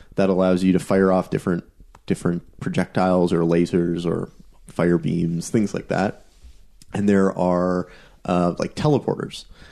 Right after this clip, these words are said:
And so each ship has its own layout where all of these items are located. And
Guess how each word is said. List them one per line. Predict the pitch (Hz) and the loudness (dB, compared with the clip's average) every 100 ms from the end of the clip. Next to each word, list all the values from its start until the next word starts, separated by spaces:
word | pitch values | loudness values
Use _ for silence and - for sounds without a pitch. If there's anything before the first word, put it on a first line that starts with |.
| - - | -16 -4
And | 110 107 | -2 0
so | 107 | 0
each | 165 - | 0 -2
ship | - 143 - | 0 -2 0
has | 117 104 | -2 -2
its | 95 | -2
own | 92 | -2
layout | 90 113 143 - | 0 0 0 -2
where | 101 98 98 95 | 0 2 4 2
all | 98 101 | 2 2
of | 95 | 2
these | 98 82 | -4 -2
items | 95 92 92 | -2 -2 -2
are | 87 | 2
located. | 95 - 127 147 - - - - - - | 0 0 -2 -4 -10 -20 -20 -20 -8 -2
And | 101 101 98 98 98 | 2 2 2 2 -2